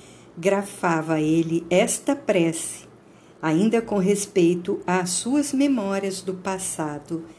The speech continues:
remoto. Jesus, Cordeiro misericordioso do Pai de todas as graças,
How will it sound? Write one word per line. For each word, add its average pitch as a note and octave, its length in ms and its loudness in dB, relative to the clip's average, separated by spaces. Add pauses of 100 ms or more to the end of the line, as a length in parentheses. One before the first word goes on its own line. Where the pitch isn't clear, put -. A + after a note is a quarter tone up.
(160)
remoto. D3+ 680 -4 (840)
Jesus, D#3+ 960 0 (580)
Cordeiro G3 640 4
misericordioso G#3+ 1080 2
do F#3 180 2
Pai F#3 340 2
de F3+ 160 -4
todas B3 500 2
as A#3 180 -2
graças, D3 920 -4